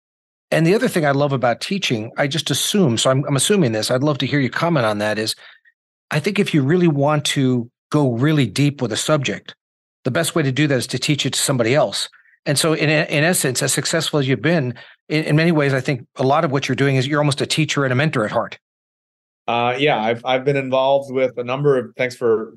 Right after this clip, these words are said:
Speaker 2: pointing that out. Uh, I've been involved with a number of mentoring organizations, uh, one out of New York called America Needs You,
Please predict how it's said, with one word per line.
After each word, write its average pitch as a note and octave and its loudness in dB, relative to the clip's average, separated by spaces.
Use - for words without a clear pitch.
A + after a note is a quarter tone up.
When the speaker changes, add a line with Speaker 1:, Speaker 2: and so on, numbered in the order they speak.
Speaker 2:
pointing B2 0
that A2+ 2
out. A2 2
Uh, G#2+ -4
I've A2+ -8
been A#2+ 0
involved B2 0
with A#2 2
a A2 -2
number B2 2
of A2 2
mentoring A#2 -4
organizations, A2 -2
uh, G#2+ 2
one A2+ -2
out A2 0
of G#2+ -4
New G#2+ -4
York A2 2
called G#2+ -4
America G#2 -6
Needs A#2+ -2
You, A#2+ 0